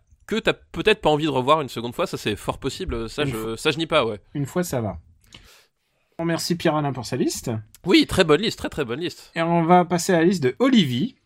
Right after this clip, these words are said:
Speaker 1: Merci Olivier pour ta liste.
Speaker 2: Qui nous envoie une, une liste qui s'appelle My Name is Connery, Sean Connery.
Speaker 1: <laughs>
Speaker 2: J'aime parfois me balader en slip rouge et bottes comme Superman.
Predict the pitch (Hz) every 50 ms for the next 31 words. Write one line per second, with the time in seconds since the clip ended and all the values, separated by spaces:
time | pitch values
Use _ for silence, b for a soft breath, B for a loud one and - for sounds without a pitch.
0 | - 107 - _ _ _ _ _ 104 143 139 143 143 - - 151 139 127 123 143
1 | 135 - - - 110 113 147 - - - - - _ - - - 170 165 165 165
2 | 175 175 180 180 180 170 - 160 160 160 160 160 160 160 160 165 160 156 170 226
3 | - - - 170 156 170 156 156 151 151 151 156 151 151 170 190 190 175 139 -
4 | - - 202 175 139 120 113 131 - - - - - 240 226 180 - 165 139 120
5 | 113 120 131 131 - - 175 123 - - 185 147 143 - 151 127 165 196 196 180
6 | 175 170 - 202 190 180 165 151 139 139 139 135 143 170 160 127 - - 147 143
7 | - - 175 185 160 147 123 110 123 147 - - - - - 180 160 - - -
8 | - 110 98 95 92